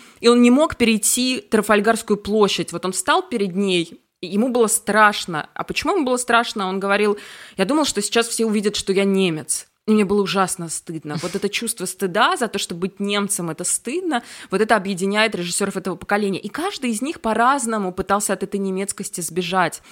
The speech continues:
Фассбиндер обожал, например, американское кино, он же подражал очень многим американским режиссерам. А, Фолькер Шлендорф, как я уже сказала, собирался остаться во Франции. Если бы его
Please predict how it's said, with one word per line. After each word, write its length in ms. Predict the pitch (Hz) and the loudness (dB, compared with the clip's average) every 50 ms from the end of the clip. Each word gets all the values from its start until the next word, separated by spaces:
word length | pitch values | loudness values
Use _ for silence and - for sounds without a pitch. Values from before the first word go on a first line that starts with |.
| - - - - | -20 -20 -18 -8
Фассбиндер 520 | - 190 180 160 175 226 339 466 392 330 262 | -4 -4 -4 -4 -2 -2 -2 0 2 2 2
обожал, 380 | 226 202 226 208 233 254 285 | 4 4 2 4 4 4 4
например, 380 | 294 262 214 226 214 208 196 196 | 4 0 -2 0 0 0 0 0
американское 560 | 190 185 185 185 - 190 180 - - - 175 | 0 -2 -2 -2 -2 -2 -4 -2 -4 -8 -8
кино, 240 | - 202 185 180 160 | -6 -6 -6 -4 -4
он 80 | 160 170 | -6 -6
же 100 | 156 160 | -8 -8
подражал 520 | - 196 165 175 185 190 180 208 240 277 | -10 -4 0 0 0 2 4 4 4 4
очень 240 | 254 220 - - 196 | 4 0 0 -2 -4
многим 260 | 190 196 180 180 185 | -4 -4 -4 -4 -6
американским 600 | 175 170 175 165 175 - 170 160 170 - - 170 | -6 -6 -6 -8 -8 -6 -6 -8 -8 -6 -8 -8
режиссерам. 580 | 156 160 165 180 - - - 170 156 143 156 - - - - - - - - - | -8 -8 -10 -10 -10 -8 -6 -4 -4 -4 -6 -8 -12 -16 -18 -18 -16 -16 -12 -2
А, 240 | - 170 175 160 170 | 0 2 2 2 2
Фолькер 320 | - - 240 233 - 220 | 2 2 2 2 2 -6
Шлендорф, 440 | - - 208 226 262 269 233 220 214 | -4 -2 0 0 0 0 -2 -2 -4
как 160 | - 190 - | -4 -6 -4
я 100 | 208 202 | -2 -4
уже 100 | 190 190 | -4 -4
сказала, 300 | 190 - 202 185 214 220 | -6 -6 -2 0 0 0
собирался 440 | 214 - 190 170 190 202 220 - 208 | 0 -2 -2 0 0 0 2 0 -2
остаться 320 | 202 - 214 208 - - | -2 -2 -2 -2 -2 0
во 80 | 190 208 | 0 0
Франции. 640 | 208 - 208 190 190 185 180 170 - - - 160 160 | 0 0 2 4 6 6 4 2 -4 -6 -6 -6 -6
Если 380 | 160 151 156 151 - - 170 | -8 -8 -10 -12 -8 -8 -8
бы 100 | 165 170 | -4 -4
его 320 | 165 156 165 175 175 165 | -6 -4 -2 -4 -4 -4